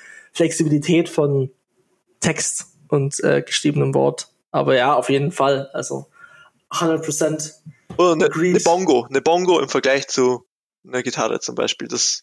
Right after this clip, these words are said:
Speaker 2: wär vielleicht
Speaker 1: Ja, das auf jeden
Speaker 2: Ja,
Speaker 1: Fall.
Speaker 2: also da geht nicht so viel, ja. Ja, aber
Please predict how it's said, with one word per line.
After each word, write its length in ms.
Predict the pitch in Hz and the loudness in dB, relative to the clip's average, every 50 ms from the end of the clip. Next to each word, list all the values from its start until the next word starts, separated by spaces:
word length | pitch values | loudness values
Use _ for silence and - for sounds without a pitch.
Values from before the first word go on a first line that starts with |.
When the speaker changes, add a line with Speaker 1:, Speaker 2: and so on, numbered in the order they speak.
| _ - | _ -6
Speaker 2:
wär 120 | - - | -4 -4
vielleicht 200 | - - - - - _ | -4 -4 -6 -8 -8 _
Speaker 1:
Ja, 320 | 160 160 156 160 160 160 156 | -2 0 0 2 2 0 0
das 160 | 151 147 139 | -2 -2 -4
auf 120 | 147 139 - | -4 -4 -4
jeden 140 | 135 131 127 | -2 -2 -2
Speaker 2:
Ja, 100 | 127 123 | -2 -2
Speaker 1:
Fall. 160 | 135 139 - | -2 -2 0
Speaker 2:
also 200 | 135 160 180 175 - | 0 0 0 0 0
da 160 | 151 143 151 | 0 0 0
geht 280 | - - 160 156 - - | 0 0 -2 -2 -2 -4
nicht 180 | 135 131 - | -4 -4 -2
so 160 | - 131 131 123 | 0 0 0 0
viel, 220 | - - 117 - | -2 -6 -6 -4
ja. 180 | - - - - _ - - - - - - - | -4 -6 -6 -8 _ -14 -12 -12 -12 -14 -4 -2
Ja, 200 | 151 170 180 185 | 0 0 2 2
aber 280 | 175 156 - 123 - | 0 0 0 -2 -2